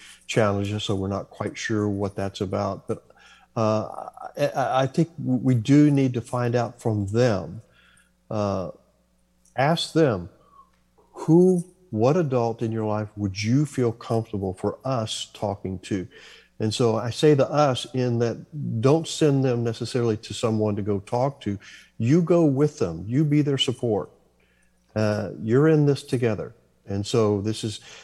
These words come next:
that helps diminish that whole sense of telling on someone. If it, this is about us together, and, and I'm concerned with you, so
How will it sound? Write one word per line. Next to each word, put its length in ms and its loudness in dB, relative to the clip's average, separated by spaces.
that 160 4
helps 340 0
diminish 540 2
that 160 2
whole 180 2
sense 320 -4
of 120 -6
telling 460 4
on 360 2
someone. 640 -2
If 200 -8
it, 160 -8
this 160 -2
is 140 0
about 260 2
us 240 0
together, 600 0
and, 360 -2
and 200 -2
I'm 160 2
concerned 480 0
with 160 -6
you, 160 2
so 420 -2